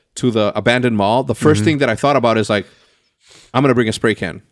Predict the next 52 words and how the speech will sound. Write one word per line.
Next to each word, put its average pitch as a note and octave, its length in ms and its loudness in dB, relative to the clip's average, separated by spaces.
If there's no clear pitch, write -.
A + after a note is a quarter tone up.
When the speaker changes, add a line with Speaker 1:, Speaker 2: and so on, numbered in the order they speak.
Speaker 1:
or A#2+ 40 -2
Speaker 2:
Mm-hmm. G#2+ 540 0
Speaker 1:
a A#2+ 60 -6
couple F#2 360 -4
to, - 140 -4
Speaker 2:
Yeah. A#2 360 4
Speaker 1:
to F2+ 40 -2
do C#3 180 4
something A2+ 400 -2
in G2 120 -2
there, E2 160 -8
Speaker 2:
When - 100 -4
Speaker 1:
right? A#2 60 2
Speaker 2:
they B2+ 60 2
Speaker 1:
Because B2 220 2
Speaker 2:
did G2+ 80 2
Speaker 1:
it's, - 80 -6
Speaker 2:
it. D3 60 -4
Speaker 1:
it's C3+ 140 -4
big C#3 340 2
in, B2 120 0
in, A#2 220 -6
in, G#2+ 220 -8
like, A2+ 180 -6
going E3 200 0
to E3+ 80 2
abandoned C3 360 0
places B2 340 -2
and A2 180 -4
adding A2 320 -2
a G2+ 60 -6
piece A2 240 -6
of G2 140 -4
art G#2 260 -2
to A2 80 -6
something G2+ 300 -8
that's F#2 120 -4
been F#2 160 -6
dead F#2+ 280 -4
or F2+ 340 -4
abandoned F#2 440 -6
for G2 100 -6
a F2+ 40 -4
long F2+ 220 -6
time, G2+ 220 -6
like, F#2 160 -8
it, - 120 -8
it G#2 140 -12
adds A2 280 -6
something G2+ 220 -6
to G2 60 -8
be, F#2 180 -6